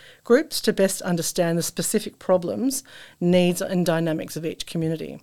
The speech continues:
And I think one of the problems for, uh, Muslim community for a very long time, you know, post nine eleven, was that there was almost this blanket approach that every single Muslim community was the same. So that every,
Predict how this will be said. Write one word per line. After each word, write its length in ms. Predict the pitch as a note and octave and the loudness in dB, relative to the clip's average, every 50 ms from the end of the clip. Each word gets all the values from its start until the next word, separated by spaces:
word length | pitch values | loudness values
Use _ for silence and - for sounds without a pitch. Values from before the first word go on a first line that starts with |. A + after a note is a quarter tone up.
| _ - | _ 0
And 340 | G#3+ G3 F#3+ G3 G3+ G3+ G3 | 2 4 4 4 2 0 0
I 80 | G3+ | 0
think 180 | F#3 A#3 G#3+ G#3+ | 0 0 2 4
one 120 | G#3+ G#3+ | 2 2
of 60 | G#3 | 4
the 60 | G3+ F#3+ | 2 0
problems 480 | - - G3 F#3 G3+ A3+ A3 G#3 G3+ | 0 0 0 0 2 0 0 0 -2
for, 460 | - - - F3 E3+ E3 E3 E3 - - - | -4 0 2 2 4 4 4 2 2 -2 -4
uh, 160 | - D#3 D#3+ F#3 | -4 -4 -2 0
Muslim 300 | F#3+ G3+ G#3+ C4 C4 A#3+ | 0 0 2 2 2 2
community 340 | A#3+ - F#3+ F3 E3+ E3 | 2 0 0 0 0 0
for 140 | D#3+ - F3+ | 0 0 -2
a 60 | E3 | 0
very 200 | E3 E3+ E3 E3 | 2 2 2 4
long 220 | D#3+ D#3+ D#3+ D#3 D#3+ | 2 2 0 -2 -2
time, 600 | - - G3+ G#3 A3 G#3+ F#3 F3 F3 F3+ - F#3 | 0 2 2 4 4 2 0 -2 -4 -6 -6 -6
you 80 | F3 E3 | -4 -4
know, 100 | D#3+ D#3 | -4 -4
post 340 | - - - E3 E3 - - | -6 -4 -4 -4 -4 -2 -2
nine 200 | E3 E3 E3 E3+ | 0 0 0 0
eleven, 320 | E3+ G3+ G#3 A3+ A3 G3+ | 0 0 0 0 0 0
was 180 | F3+ F3 - - | 0 -2 -2 -2
that 300 | E3+ E3 E3 F3 - _ - | 0 0 -2 -2 -6 _ -4
there 140 | F3 G#3+ G3+ | 2 4 4
was 120 | A3 A3 | 6 6
almost 240 | A3 G#3 G#3 G#3+ G3 | 6 4 4 4 2
this 140 | - F#3 - | 0 -4 -6
blanket 400 | - - F3+ F3 F3+ F3+ - F#3+ | -2 0 0 0 0 0 -2 -2
approach 400 | F#3 F3+ - - E3+ D#3 E3 - | -4 -2 -2 -2 -2 -2 -2 -4
that 120 | F3+ E3+ - - | -6 -4 -2 -2
every 240 | G#3 G3+ G3+ A3+ | -4 -2 0 -2
single 380 | G#3+ - - - G3 F#3 F#3 F3+ | -2 -2 -2 -2 -2 0 0 0
Muslim 340 | F3+ F3+ F3+ F3 F3+ F3 E3+ | 0 0 -2 -2 -2 -2 -4
community 640 | - - F3 F3 G3 G#3+ A3+ G#3+ F3 C3 C3 G2+ - _ _ _ _ _ - | -4 -4 -2 0 2 2 2 2 0 -4 -6 -8 -12 _ _ _ _ _ -2
was 240 | F3+ F3 E3+ - | 0 0 0 0
the 80 | - E3+ | -2 -2
same. 420 | - - G3 F3+ D#3 A#2+ - E3+ - C#3 | 0 2 2 2 0 -2 -4 -4 -4 -4
So 280 | C#3+ - G3 F3 E3 - | -2 0 0 0 0 0
that 160 | F3 F3 - | -2 -4 -2
every, 420 | - G#3 G3+ G3+ G#3+ G3+ F#3+ F#3 | 0 -2 -2 0 0 -4 -4 -4